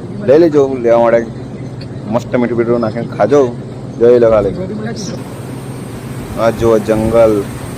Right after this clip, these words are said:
દીપડો બીપડો નહીં મળે તમને. દીપડો એટલે ખબર ને તમને? દીપાભાઈ, એ નહીં મળે તમને.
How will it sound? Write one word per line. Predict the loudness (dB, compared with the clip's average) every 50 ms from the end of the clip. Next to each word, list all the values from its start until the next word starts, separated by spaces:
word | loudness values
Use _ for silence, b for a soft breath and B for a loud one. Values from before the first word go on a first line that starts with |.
| -10 -10 -10 -10 -12 -12 -12 -12 -10 -10 -10 -10 -10 -10 -10 -10 -12 -12 -12 -10 -10 -10 -10 -6 -6
દીપડો | -6 -2 0 0 0
બીપડો | 0 0 0 2 2 2
નહીં | 4 4 4
મળે | 4 4 4 2
તમને. | 2 2 2 2 0 0 -2 -6 -10 -10 -10 -10 -10 -12 -12 -12 -12 -12 -12 -12 -12 -12 -12 -12 -12 -12 -12 -12 -12 -12 -10 -8 -4
દીપડો | -4 0 2 4 4 4
એટલે | 4 2
ખબર | 0 2 0 2 2
ને | 2
તમને? | 2 2 2
દીપાભાઈ, | 0 0 4 4 4 6 6 4 4
એ | 2 -2 -6 -6 -6 -2
નહીં | 0 2 2 4
મળે | 4 4 2 2
તમને. | 0 -2 -2 -4 -6 -6